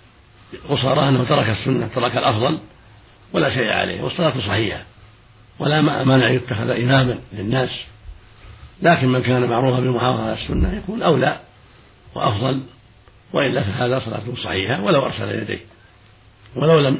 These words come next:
يضعهما على صدره، فإن السنة لا تمنع الإمامة، ترك السنة، فالسنة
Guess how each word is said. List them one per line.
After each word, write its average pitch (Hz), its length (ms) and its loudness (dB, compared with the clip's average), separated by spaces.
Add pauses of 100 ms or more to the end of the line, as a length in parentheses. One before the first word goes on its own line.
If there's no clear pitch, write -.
(140)
يضعهما 113 460 0
على 101 260 -6 (1500)
صدره، 117 300 -4 (1700)
فإن 120 200 0
السنة 156 340 0
لا 180 120 2
تمنع 127 340 0
الإمامة، 101 400 -6 (320)
ترك 127 160 -2
السنة، 113 380 -4 (1300)
فالسنة 135 380 -2